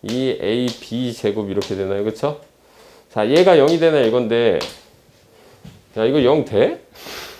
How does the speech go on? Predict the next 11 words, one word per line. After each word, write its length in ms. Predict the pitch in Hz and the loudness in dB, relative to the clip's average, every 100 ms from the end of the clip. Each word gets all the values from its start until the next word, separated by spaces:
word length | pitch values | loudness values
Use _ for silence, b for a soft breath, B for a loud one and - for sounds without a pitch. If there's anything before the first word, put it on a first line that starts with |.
| B _ - - _ b b b b _ | B _ -20 -20 _ b b b b _
뭔 240 | 117 156 170 | -2 0 0
개똥 340 | - - 202 | 0 2 4
같은 220 | 185 151 | 2 2
소리야. 240 | 131 113 107 | 0 0 0
그치? 420 | 120 127 123 90 | -2 0 0 0
야, 160 | 120 113 | 0 -2
정리 340 | 110 139 185 | 0 2 4
살짝 340 | 175 196 190 190 | 4 4 2 4
해보면 240 | 196 185 113 | 2 2 0
어떻게 200 | 139 131 | 0 -2
돼요? 340 | 120 131 156 | 0 -2 -4